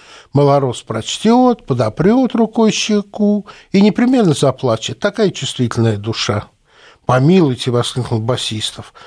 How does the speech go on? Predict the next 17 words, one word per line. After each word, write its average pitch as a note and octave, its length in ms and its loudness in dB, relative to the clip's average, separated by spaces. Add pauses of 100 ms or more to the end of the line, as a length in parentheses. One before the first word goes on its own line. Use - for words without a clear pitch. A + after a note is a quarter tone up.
(140)
"Что - 220 0
вы C#4 100 4
это A#3+ 140 -4
такое A3 340 2
говорите? D3+ 720 0
Это C#3+ 160 -2
ни G3+ 100 4
с - 40 2
чем G#3+ 240 2
не F#3+ 100 4
сообразно. B2+ 640 -2
Я D3+ 220 2
жил C3+ 320 2
в D#3+ 60 -4
Малороссии, D#3+ 640 0
люблю C3 640 2
ее, B2+ 340 -2